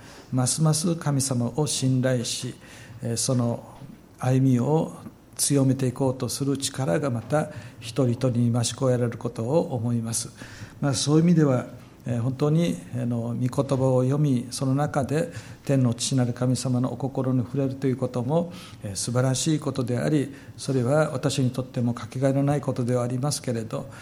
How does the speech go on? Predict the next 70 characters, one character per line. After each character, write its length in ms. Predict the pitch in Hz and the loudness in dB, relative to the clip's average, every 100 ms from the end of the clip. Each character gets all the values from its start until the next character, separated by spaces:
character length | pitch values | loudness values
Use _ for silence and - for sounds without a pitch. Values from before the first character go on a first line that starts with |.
| - - - | -18 -18 -6
そ 160 | - | 2
れ 80 | 165 | 2
と 140 | 156 131 | 4 2
同 220 | 139 143 | 2 2
時 160 | 139 | 2
に 320 | 143 160 175 - - 127 | 0 0 -2 -8 -8 -2
御 220 | 131 139 | 0 2
言 160 | 139 | 2
葉 60 | 123 | 2
を 120 | 123 | 2
通 280 | 113 156 147 | 0 0 0
し 60 | - | -2
て 180 | - 185 | -2 0
示 320 | - 135 127 | 0 0 0
さ 100 | 139 | -2
れ 80 | 131 | -2
て 180 | 127 | -2
い 160 | 117 139 | -2 0
る 220 | 170 - - - - | 0 0 -8 -18 -2
天 160 | 143 123 | 2 2
の 100 | 117 | 2
父 240 | - 127 | 0 0
な 80 | 120 | 0
る 80 | 110 | 0
神 240 | 127 127 | 0 2
様 280 | - 127 117 | 0 -2 0
は、 260 | 160 160 - - - - | 0 0 -4 -8 -8 -4
生 100 | 143 | -4
き 140 | 131 123 | -4 -6
て 240 | - 143 | -2 -2
働 520 | - - - 135 143 147 | -2 -8 -4 0 2 2
い 60 | |
て 260 | - 110 101 - | -2 -8 -10 -8
私 380 | 120 135 123 - | -6 -4 -4 -4
た 80 | 123 | -4
ち 20 | |
の 60 | 110 | -2
日 240 | 110 - | -2 0
常 140 | 147 135 | 2 4
の 100 | 131 | 2
中 300 | 143 139 123 | 2 0 2
で、 240 | 156 - - - 127 | 2 0 -14 -10 -4
え 80 | |
ー、 120 | 120 - | -4 2
今 160 | 180 | 4
日 20 | |
も 120 | 165 143 | 4 2
豊 260 | 151 170 | 0 0
か 120 | 156 | 2
に 180 | 131 110 - - - | 2 0 -6 -14 -2
恵 140 | 127 123 127 | 2 4 4
み 180 | 123 | 4
を 60 | 117 | 2
与 160 | 113 127 | 2 0
え 60 | |
て 100 | - | -2
く 120 | - | -4
だ 100 | 123 | -2
さ 140 | 110 135 | -2 -4
っ 40 | |
て 140 | - 120 | -4 -4
い 20 | |
る 80 | 113 | -4
お 20 | |
方 260 | 127 123 | -4 -4
で、 180 | 113 117 - - - - - | -4 -6 -10 -20 -18 -12 -2
で 160 | 127 127 | 0 0
す 80 | |
か 140 | - 117 | -2 -4
ら、 140 | 113 | -4